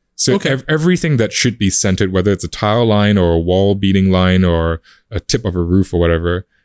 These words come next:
Speaker 1: needs to align perfectly so that visually you don't feel like, "Oh, what's, why is something
Speaker 2: Mm.
Speaker 1: just off?" You know, why is this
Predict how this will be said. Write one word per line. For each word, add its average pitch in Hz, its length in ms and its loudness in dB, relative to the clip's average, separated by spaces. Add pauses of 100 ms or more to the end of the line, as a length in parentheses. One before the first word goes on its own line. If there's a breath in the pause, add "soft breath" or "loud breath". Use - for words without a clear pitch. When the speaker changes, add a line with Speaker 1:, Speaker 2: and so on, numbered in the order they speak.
(100)
Speaker 1:
needs 113 200 0
to 104 220 -2
align 90 440 2
perfectly 90 640 0
so 92 260 0
that 85 340 -2 (840 loud breath)
visually 131 320 2
you 139 120 0
don't 104 240 2
feel 110 320 2
like, 90 420 0
"Oh, 113 140 0
what's, 101 320 -2
why 120 180 -2
is 147 120 2
something 98 260 2
Speaker 2:
Mm. 107 160 0
Speaker 1:
just 104 440 0
off?" 110 220 0
You 101 80 2
know, 95 100 4
why 101 220 2
is 110 160 0
this 95 260 -2